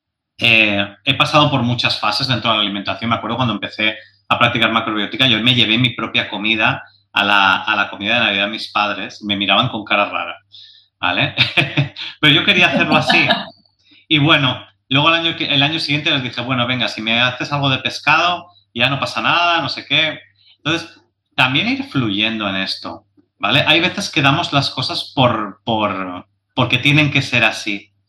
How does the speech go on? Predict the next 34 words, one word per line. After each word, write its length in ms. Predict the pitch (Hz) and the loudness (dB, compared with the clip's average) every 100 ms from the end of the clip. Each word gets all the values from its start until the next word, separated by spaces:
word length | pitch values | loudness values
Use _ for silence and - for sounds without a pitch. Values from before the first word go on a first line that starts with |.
| _ _ _ | _ _ _
Y 60 | 123 | 2
a 40 | 120 | 2
veces 280 | 139 185 151 | 2 0 2
no 160 | 139 | 2
tienen 300 | 139 151 123 | 2 0 0
por 140 | 110 - | -4 -8
qué 100 | 104 | -10
ser 200 | - 90 | -10 -10
así. 240 | - - _ _ _ _ _ | -10 -14 _ _ _ _ _
O 40 | |
sea, 300 | 104 98 - - - | 0 0 0 -12 -4
en 100 | 117 | 2
la 60 | 120 | 4
alimentación 600 | 117 117 117 113 - 151 | 4 0 0 0 0 0
igual. 360 | 131 104 98 - _ | 2 2 0 -4 _
Que 120 | - 135 | 0 2
vas 160 | 135 | 2
a 80 | 190 | 0
casa 220 | 185 175 | -2 -2
de 60 | 165 | 0
unos 200 | 151 147 | 0 0
amigos, 300 | 143 151 143 | 0 2 -2
pues 180 | 147 139 | -4 -4
mira, 200 | 165 156 | 0 2
oye, 180 | 156 | 2
que 160 | - 131 | 0 -2
yo 120 | 151 | -2
voy 120 | 170 | -2
a 80 | 175 | -4
traer 180 | 160 156 | -4 -6
un 80 | 151 | -6
poco 200 | 143 143 | -2 0
de 100 | 135 | 0
comida 580 | 160 151 156 139 156 | 2 2 4 4 2